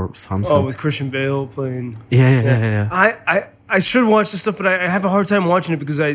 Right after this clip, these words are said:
Speaker 2: know too many of the people in that,
Speaker 1: Okay.
Speaker 2: and it's
Speaker 1: Of course, it's not hundred percent realistic.
Speaker 2: Yeah, and I, I just don't wanna s-, relive that in some way, but, uh,
Speaker 1: So you was, uh,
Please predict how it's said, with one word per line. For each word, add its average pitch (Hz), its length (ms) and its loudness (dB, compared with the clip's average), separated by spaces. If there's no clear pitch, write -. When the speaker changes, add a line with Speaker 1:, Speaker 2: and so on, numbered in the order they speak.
Speaker 2:
know 160 220 0
too - 160 -2
many 160 220 4
of 135 60 -8
the 143 60 -8
people 147 460 2
in 156 120 4
that, 160 200 4
Speaker 1:
Okay. 143 140 0
Speaker 2:
and 143 100 0
it's 131 340 -6
Speaker 1:
Of 151 140 0
course, 165 220 0
it's 147 160 -2
not 139 140 0
hundred 120 340 -2
percent 107 400 -2
realistic. 104 500 -2
Speaker 2:
Yeah, 175 540 2
and 151 120 0
I, 156 440 0
I - 20 2
just 165 220 -2
don't 170 320 2
wanna 156 320 0
s-, 135 160 -10
relive 139 720 -2
that 113 180 -12
in 120 80 -14
some 120 260 -10
way, 117 200 -10
but, 113 220 -14
uh, 110 280 -14
Speaker 1:
So - 200 0
you 123 180 2
was, 135 360 -2
uh, 123 320 0